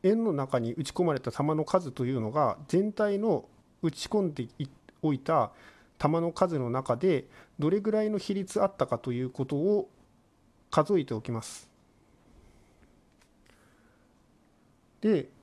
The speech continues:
えーと、正方形と、あとそれから円の直径というのは皆さんご存知だというふうに思うんですけども、まあ、中学とかでやったので、えーと、正方形の面積とい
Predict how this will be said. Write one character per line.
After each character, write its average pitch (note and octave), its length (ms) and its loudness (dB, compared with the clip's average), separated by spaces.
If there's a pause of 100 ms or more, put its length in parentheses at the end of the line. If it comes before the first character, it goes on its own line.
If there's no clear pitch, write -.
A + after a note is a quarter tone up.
(360)
え D#3 180 0
ー D3 40 -4
と、 - 140 -6
正 A#3+ 220 -2
方 B3 340 -2
形 G#3+ 540 -4
と、 G#3 460 -2
あ F3+ 80 2
と D#3+ 100 -4
そ D#3 160 -2
れ D3+ 80 -2
か D3+ 140 -2
ら C#3 180 0
円 G3 220 2
の A#2 140 -6
直 C3 180 -4 (120)
径 C#3 240 -2
と C3+ 140 -4
い C#3 100 0
う C#3+ 80 -2
の A2+ 160 -4
は C#3 240 0 (260)
皆 D#3 220 0
さ C3+ 160 -2
ん A2+ 140 -4
ご B2+ 100 0
存 C3 240 -2
知 A#2+ 80 -4
だ A2 120 -4
と A#2+ 180 -6
い A#2 80 -4
う B2 100 -4
ふ C3+ 140 -6
う A#2+ 80 -2
に A2+ 180 -4
思 C3 200 -2
う - 20 -4
ん A2+ 80 -6
で B2 80 -12
す - 80 -18
け B2+ 100 -8
ど C3+ 120 -6
も、 D#3+ 300 -2
ま D#3+ 120 0
あ、 - 40 -6
中 F3 220 0
学 A#2+ 240 -4
と B2 120 -6
か A#2 200 -6
で A#2 160 -8
や A2+ 100 -2
っ A2 40 -6 (120)
た A#2+ 120 -4
の A2 100 -8
で、 A#2 280 -6 (720)
え D3 140 -2
ー C#3 40 -6 (220)
と、 D#3+ 120 -8
正 A#3 260 -2
方 A3+ 320 -2
形 G#3+ 340 -2
の A3 300 0 (1400)
面 G#3 260 2
積 - 260 -4
と B2+ 140 -4
い B2 80 -4